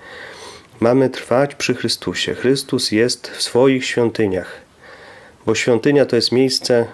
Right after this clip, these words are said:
gdzie ma być dom modlitwy, dom Boga. My również jesteśmy tymi świątyniami. Jeżeli coś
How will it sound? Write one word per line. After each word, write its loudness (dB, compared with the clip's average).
gdzie 2
ma 2
być -4
dom 2
modlitwy, -2
dom 4
Boga. -2
My 8
również 4
jesteśmy -4
tymi -2
świątyniami. -4
Jeżeli 4
coś -2